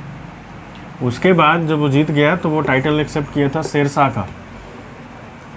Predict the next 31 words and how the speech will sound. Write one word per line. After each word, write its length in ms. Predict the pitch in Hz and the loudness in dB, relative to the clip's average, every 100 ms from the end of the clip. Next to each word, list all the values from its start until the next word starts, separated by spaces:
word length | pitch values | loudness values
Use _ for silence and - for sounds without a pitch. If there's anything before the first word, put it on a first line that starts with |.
| - | -12
शेर 260 | - 127 120 | -2 0 0
शाह 280 | 143 151 | 0 0
का 240 | 151 139 147 190 - - | 0 0 0 -2 -12 -4
title 320 | 127 127 151 | -2 0 0
वो 300 | 147 147 170 190 - 156 | 2 0 0 -4 -2 2
कब 120 | 156 | 6
लिया, 300 | 147 143 185 | 6 6 4
ये 260 | 202 139 131 | 2 2 2
भी 120 | 143 | 2
पूछता 360 | 139 135 - 139 | 2 0 4 6
है 160 | 135 | 6
exam 260 | 131 131 131 | 6 4 4
में, 180 | 131 180 - - - - | 2 0 -6 -16 -8 -2
तो 80 | |
आप 60 | 120 | 0
बता 220 | 120 117 143 | 2 2 2
सकते 280 | 151 135 | 0 2
हैं 180 | 147 151 | 2 4
कि 60 | 170 | 2
चौसा 440 | 160 123 123 165 | 2 2 4 2
के 200 | 165 160 | 4 4
युद्ध 220 | 151 143 135 | 6 4 4
के 140 | 127 | 4
बाद 260 | 123 131 165 - - - - | 6 6 2 -6 -16 -10 -8
उसने 300 | 131 139 151 | 0 2 4
title 340 | 143 131 143 | 6 4 6
लिया 260 | 135 131 127 | 6 6 4
था 240 | 127 147 - - | 2 -2 -4 -4
शेर 220 | 143 131 | 0 2
शाह 220 | 123 123 | 2 -2
का। 180 | 117 135 | 0 -4